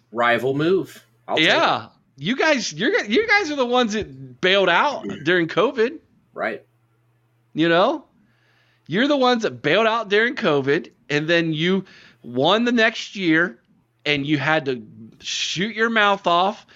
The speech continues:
Speaker 2: by saying Ryan Day was born on third base. Ryan Day catches wind of the fact, "Hey, you guys were cheating." What do you expect him to do? "Oh, gee, golly shucks,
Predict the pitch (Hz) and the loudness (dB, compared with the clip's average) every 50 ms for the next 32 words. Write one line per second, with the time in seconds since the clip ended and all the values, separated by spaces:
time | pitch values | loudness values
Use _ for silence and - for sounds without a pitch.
0 | - - - _ - 135 143 139 - - 170 170 170 160 147 151 160 180 190 190 | -20 -20 -10 _ -2 0 0 0 -2 -2 0 2 2 2 2 4 4 4 2 2
1 | 170 160 165 170 185 175 151 135 120 110 135 139 156 175 170 151 139 127 - 143 | 2 0 2 2 2 2 0 -2 -2 -2 0 2 2 4 2 2 0 -2 0 0
2 | 143 175 196 208 226 202 190 202 277 262 - - - - - _ _ _ _ _ | 2 2 2 2 2 0 0 0 -2 -6 -10 -12 -14 -16 -20 _ _ _ _ _
3 | _ _ - 120 135 147 175 208 208 190 202 202 196 196 - 202 202 202 - 226 | _ _ -4 0 2 2 2 2 2 2 0 0 0 0 -2 -2 -2 -2 -4 -8
4 | 185 160 156 160 185 202 220 220 185 147 - - - 165 185 214 208 - - 185 | -10 -8 -4 -2 -2 -2 -2 -4 -6 -8 -6 -2 -2 0 0 0 -2 -4 -4 -4
5 | 247 226 170 220 277 359 170 135 123 123 127 123 - - - 349 392 370 - 117 | -4 -4 -6 -8 -6 -6 -6 -6 -6 -8 -10 -10 -8 -4 0 2 2 2 0 -2
6 | 98 95 - _ _ _ _ _ _ _ _ _ _ _ _ _ _ _ _ - | -8 -10 -16 _ _ _ _ _ _ _ _ _ _ _ _ _ _ _ _ -2
7 | 175 226 294 349 392 - - - - 330 359 359 - - 226 190 165 165 139 139 | 0 2 2 2 2 0 -2 -2 -2 0 0 -2 -2 -2 -2 -2 -2 -4 -4 -4
8 | 143 131 117 104 98 _ _ _ _ _ _ _ - 151 185 196 196 196 180 - | -4 -4 -4 -8 -14 _ _ _ _ _ _ _ -2 2 2 4 4 4 2 0
9 | 117 113 - - 160 160 143 123 113 104 95 _ _ _ _ _ 135 131 220 262 | -4 -14 -10 -8 -6 -4 -4 -6 -8 -12 -16 _ _ _ _ _ -4 0 2 4
10 | 330 330 330 320 311 277 - - - - 202 170 131 95 - - - - - - | 4 4 4 2 2 0 0 -2 -2 -2 0 0 -2 -4 -6 -6 -8 -8 -8 -8
11 | - - | -8 -10